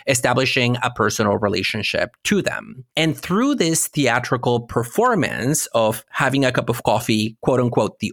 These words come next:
old way, the Starbucks coffee house became a gathering place for the modern age. Starbucks has been able to grow worldwide and has become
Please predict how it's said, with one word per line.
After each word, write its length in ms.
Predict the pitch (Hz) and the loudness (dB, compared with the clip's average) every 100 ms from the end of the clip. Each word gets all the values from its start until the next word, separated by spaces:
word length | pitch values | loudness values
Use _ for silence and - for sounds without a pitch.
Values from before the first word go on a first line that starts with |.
| - | 0
old 260 | 202 262 208 | 0 0 -2
way, 520 | 101 82 62 117 175 _ _ - - - | -4 -4 -2 -4 -4 _ _ -20 -8 0
the 80 | 160 | 0
Starbucks 680 | - 185 202 208 202 - - | 2 2 4 2 0 -4 -2
coffee 320 | 202 214 202 | 2 2 2
house 360 | - 101 110 - | 2 2 0 -2
became 540 | 131 - 117 120 127 123 - - | -2 0 2 4 2 0 -4 -2
a 120 | 131 | 0
gathering 480 | 127 120 127 123 123 | 2 2 2 0 -2
place 420 | - 98 98 - - | -2 -2 -2 -6 -4
for 180 | 139 123 | 0 2
the 120 | 120 | 2
modern 400 | 98 90 85 - | 2 2 -2 -6
age. 340 | - - - - _ _ _ | -14 -12 -10 -10 _ _ _
Starbucks 560 | - - 160 160 190 - | -4 2 2 2 2 0
has 140 | 160 | 0
been 140 | 160 143 | 0 0
able 380 | 127 120 120 | 0 2 2
to 120 | 117 120 | 0 -2
grow 280 | 147 214 | 0 2
worldwide 840 | 247 135 113 107 107 104 104 117 - | 2 2 2 2 2 2 2 0 0
and 140 | 127 | -2
has 240 | 120 120 127 | 0 0 -2
become 400 | 120 135 113 | -2 0 2